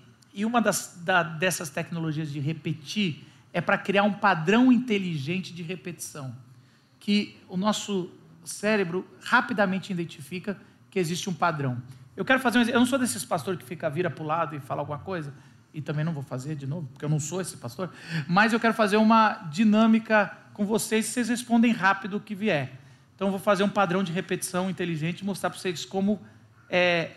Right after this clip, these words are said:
é que funciona a nossa cabeça pra você entender Gênesis um pouco melhor. Eu vou falar aqui e,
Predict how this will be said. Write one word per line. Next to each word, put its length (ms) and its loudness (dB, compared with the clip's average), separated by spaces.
é 160 2
que 140 -6
funciona 320 -2
a 20 0
nossa 220 -2
cabeça 500 0
pra 140 0
você 240 -2
entender 420 0
Gênesis 520 -6
um 60 -8
pouco 280 -10
melhor. 400 -6
Eu 80 -6
vou 80 -6
falar 220 2
aqui 380 0
e, 480 -2